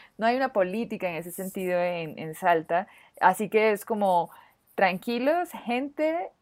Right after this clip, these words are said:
la solución está en que la tecnología nos predice todo y con la predicción ya estamos, pero ¿cuáles son las acciones posteriores? Además de todos los problemas que ya hemos visto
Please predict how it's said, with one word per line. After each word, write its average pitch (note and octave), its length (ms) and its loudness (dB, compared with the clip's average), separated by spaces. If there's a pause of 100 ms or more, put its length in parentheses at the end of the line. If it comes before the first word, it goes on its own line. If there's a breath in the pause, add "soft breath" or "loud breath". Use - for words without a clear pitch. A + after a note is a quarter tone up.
(300)
la G3 180 2
solución G3+ 480 -4
está B3+ 520 0
en A3+ 120 -4
que A3+ 80 -6
la F#3+ 140 2
tecnología E3+ 800 -4 (300)
nos F#3+ 220 -6
predice F#3+ 380 -2
todo B3 400 4
y G3+ 180 -4
con F#3 160 -4
la F3 100 0
predicción F3 360 -4
ya A#3 100 2
estamos, F3+ 560 -4
pero F3+ 320 0
¿cuáles G#3+ 420 4 (200)
son A3 180 0
las A3+ 160 2
acciones G#3 400 -6
posteriores? - 680 -4
Además C#3+ 440 2
de G#3 100 0
todos C#4 180 6
los C4 140 4
problemas G3+ 460 2
que G#3 80 2
ya F3 120 2
hemos E3+ 220 0
visto G#3 320 -4